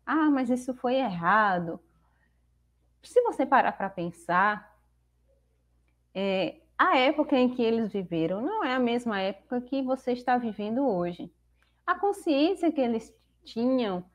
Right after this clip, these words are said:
né, as informações que eles tinham não são as mesmas que você tem hoje. Então, é,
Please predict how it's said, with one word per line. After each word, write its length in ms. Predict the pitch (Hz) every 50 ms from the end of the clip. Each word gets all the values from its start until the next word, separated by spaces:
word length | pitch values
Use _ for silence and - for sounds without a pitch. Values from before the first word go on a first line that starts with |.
| _ _ _ _ _ -
né, 300 | 196 208 233 254 247 -
as 200 | - 226 226 220
informações 800 | 233 202 - 220 226 233 226 220 - - - 240 262 302 302 302
que 80 | - 262
eles 260 | 240 214 202 - -
tinham 300 | - 190 180 190 208 233
não 160 | 269 330 320
são 200 | - - 359 392 392
as 100 | 349 -
mesmas 600 | 208 208 208 214 233 262 294 294 302 269 254 -
que 100 | - 254
você 420 | 240 262 262 262 262 - 226 240 254
tem 280 | 247 254 233 202 170
hoje. 360 | 147 139 143 143 - - - - _ _ _ _ _ _ _ -
Então, 560 | 262 294 302 - 285 311 349 370 - - - - _ _ _ _ _
é, 600 | - 202 208 202 196 202 190 180 170 - -